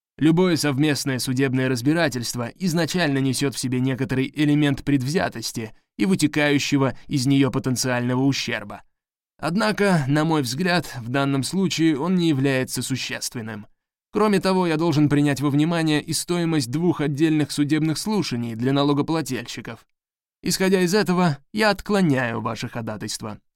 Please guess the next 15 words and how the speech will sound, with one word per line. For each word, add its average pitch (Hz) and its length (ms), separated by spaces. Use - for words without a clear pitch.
Совместное 170 580
судебное 135 480
разбирательство 151 920
начнется 143 580
ровно 123 320
через 123 280
две 143 180
недели. 117 460
В - 20
понедельник 196 720
мы 170 180
приведем 156 400
присяжных 135 520
к - 80
присяге. 123 640